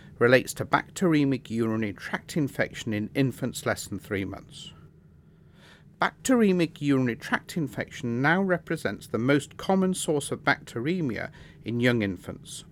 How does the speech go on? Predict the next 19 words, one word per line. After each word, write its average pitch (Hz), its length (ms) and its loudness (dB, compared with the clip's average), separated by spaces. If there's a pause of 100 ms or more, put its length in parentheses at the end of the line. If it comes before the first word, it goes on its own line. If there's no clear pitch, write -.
(120)
although 135 320 4
the 127 240 -6
implications 175 880 -2
of - 160 -14
this 139 240 0
on 120 160 -8
treatment, - 800 -4
including 117 580 -2 (120)
antibiotic 135 880 -4
duration, 101 580 -8 (340)
is 107 140 -4
unclear. - 580 -6 (1080)
In 214 180 6
this 247 200 4
issue, 131 300 0
Schroeder 180 560 4
and 165 220 -2
colleagues 104 500 -2
report 117 480 0